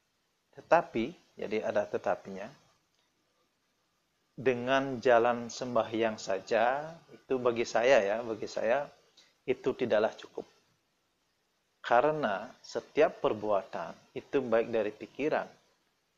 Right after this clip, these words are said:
perkataan, maupun perbuatan, itu semua memiliki karma, memiliki pala. Nah, jadi, selain sembahyang, kita harus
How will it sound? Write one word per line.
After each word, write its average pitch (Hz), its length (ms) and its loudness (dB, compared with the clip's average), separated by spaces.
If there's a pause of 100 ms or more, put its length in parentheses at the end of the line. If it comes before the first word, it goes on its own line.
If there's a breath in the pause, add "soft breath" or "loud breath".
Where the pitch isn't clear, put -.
perkataan, - 720 -6 (800)
maupun 160 320 -8
perbuatan, 113 640 -6 (720)
itu 143 320 -4
semua 113 560 -2
memiliki 110 480 -8
karma, 95 400 -12 (640)
memiliki 117 480 -6
pala. 101 320 -4 (2500)
Nah, 117 80 -6
jadi, 131 480 4 (800)
selain 117 480 4
sembahyang, 104 800 -2 (2250)
kita 135 400 6
harus 139 160 0